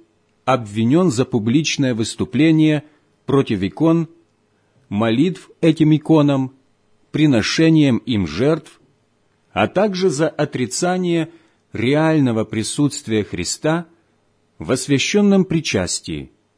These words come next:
за превозношение Джона Уиклифа и заявление, что тот был святым на небесах.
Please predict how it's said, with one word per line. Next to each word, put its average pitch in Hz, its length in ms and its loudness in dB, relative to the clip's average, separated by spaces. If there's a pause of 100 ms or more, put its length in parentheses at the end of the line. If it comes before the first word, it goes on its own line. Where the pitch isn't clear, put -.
(880)
за 143 200 0
превозношение 190 920 2
Джона 170 520 -2 (100)
Уиклифа 147 800 -2 (480)
и 143 100 0
заявление, 139 880 0 (520)
что - 320 -4
тот 160 340 0
был 160 420 0 (320)
святым 113 800 -2 (400)
на 95 200 -2
небесах. 98 720 -6